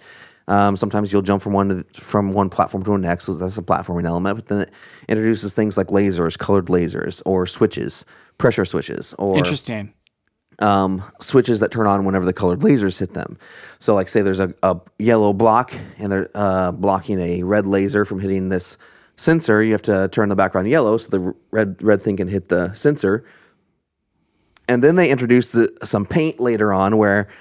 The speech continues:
Speaker 1: you can start painting these, you can push,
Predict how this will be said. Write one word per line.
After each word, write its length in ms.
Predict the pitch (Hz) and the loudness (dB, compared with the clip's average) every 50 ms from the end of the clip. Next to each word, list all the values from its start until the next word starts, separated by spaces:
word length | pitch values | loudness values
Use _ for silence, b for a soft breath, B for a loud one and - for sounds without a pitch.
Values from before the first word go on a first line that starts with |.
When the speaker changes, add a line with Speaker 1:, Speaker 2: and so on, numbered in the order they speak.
| B B B B B _ _ _ _ _ | B B B B B _ _ _ _ _
Speaker 1:
you 120 | - 113 | -8 -6
can 380 | 104 - 113 104 101 101 98 - _ _ _ - | -2 0 0 0 0 -2 -4 -8 _ _ _ -16
start 340 | - - - 120 107 - - | -8 0 2 2 2 2 -2
painting 680 | - - 120 123 123 123 135 131 131 127 131 131 131 - - - | -4 -2 0 0 0 0 0 0 0 0 -2 -4 -6 -10 -8 -2
these, 460 | 107 120 113 113 113 110 104 - - | -2 0 0 2 0 -2 -4 -6 -6
you 120 | 120 110 98 | -6 -4 -2
can 260 | - 107 101 98 87 | -2 -4 -4 -4 -6
push, 420 | - - 139 127 120 - - - | -2 0 0 0 0 -2 -8 -12